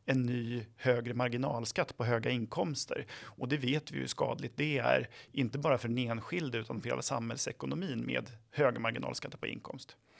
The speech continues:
Och det är ofta det som framförallt nationalekonomer brukar vilja motverka med en fastighetsskatt. Så att många av de här resonemangen, eh, förutsätter en massa undantag eller specialregler som då gör hela grundidén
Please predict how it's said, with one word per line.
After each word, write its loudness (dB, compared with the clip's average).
Och -4
det 4
är 6
ofta 0
det 2
som -2
framförallt 0
nationalekonomer -2
brukar -2
vilja -2
motverka -2
med -8
en -12
fastighetsskatt. -8
Så 2
att 2
många 2
av 2
de -2
här 4
resonemangen, 0
eh, -4
förutsätter 4
en 2
massa 0
undantag 2
eller 0
specialregler 0
som 2
då 2
gör 4
hela 0
grundidén -2